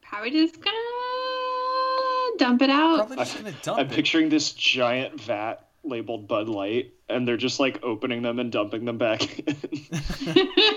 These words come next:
Speaker 3: And they're
Speaker 1: It's
Speaker 3: like,
Speaker 1: like,
Speaker 3: "Oh,
Speaker 1: "It'll
Speaker 3: if we
Speaker 1: be
Speaker 3: mix
Speaker 1: fine."
Speaker 3: it with, like, fifty-one percent new beer,
Speaker 1: It's like
Speaker 3: then
Speaker 1: when
Speaker 3: it's
Speaker 1: you
Speaker 3: fine."
Speaker 1: have a, like, cash. Like, if you, if you have fifty-one percent of your dollar,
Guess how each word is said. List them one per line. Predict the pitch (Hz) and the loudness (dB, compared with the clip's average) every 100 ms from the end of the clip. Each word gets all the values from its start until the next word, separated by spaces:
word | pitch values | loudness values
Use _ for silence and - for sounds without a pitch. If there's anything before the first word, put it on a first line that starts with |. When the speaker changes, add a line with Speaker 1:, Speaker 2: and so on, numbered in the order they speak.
| - 453 453 - 440 453 - 427 453 - - - - | 4 4 4 0 -4 -6 -4 -4 -4 -6 -20 -12 -4
Speaker 3:
And | - | -2
they're | 127 | 0
Speaker 1:
It's | |
Speaker 3:
like, | 127 123 | 0 0
Speaker 1:
like, | 135 | 0
Speaker 3:
"Oh, | |
Speaker 1:
"It'll | - | 2
Speaker 3:
if | 311 | 4
we | 139 | 4
Speaker 1:
be | 127 | 4
Speaker 3:
mix | 135 185 - | 0 0 -2
Speaker 1:
fine." | 170 | -6
Speaker 3:
it | - | -6
with, | 120 - | -12 -8
like, | 110 107 - | -6 -6 -12
fifty-one | - 139 - 131 110 113 117 | -6 -6 -4 -4 -4 -4 -6
percent | 117 113 - 117 107 120 | -8 -6 -4 -4 -6 -6
new | 120 131 | 0 2
beer, | 123 - 180 - - - _ _ _ _ _ _ - - - | 2 0 0 -4 -6 -12 _ _ _ _ _ _ -20 -10 -6
Speaker 1:
It's | 254 | 0
like | 320 311 | 4 4
Speaker 3:
then | 254 | 4
Speaker 1:
when | 320 | 4
Speaker 3:
it's | 311 | 2
Speaker 1:
you | 285 | 0
Speaker 3:
fine." | 285 | -2
Speaker 1:
have | 285 277 | -10 -10
a, | 254 233 - | -10 -10 -12
like, | 220 220 | -12 -10
cash. | - 233 214 214 - | -8 -6 -4 -4 -8
Like, | 226 | -14
if | 220 220 | -12 -12
you, | 233 | -10
if | 233 | -8
you | 269 277 | -2 -2
have | 269 | -2
fifty-one | - 247 294 277 | -4 -4 -2 -2
percent | 277 269 226 208 | -2 -4 -2 -4
of | - 196 | -4 -6
your | 196 185 | -4 -2
dollar, | 202 196 185 113 127 185 | 2 4 4 2 -2 -4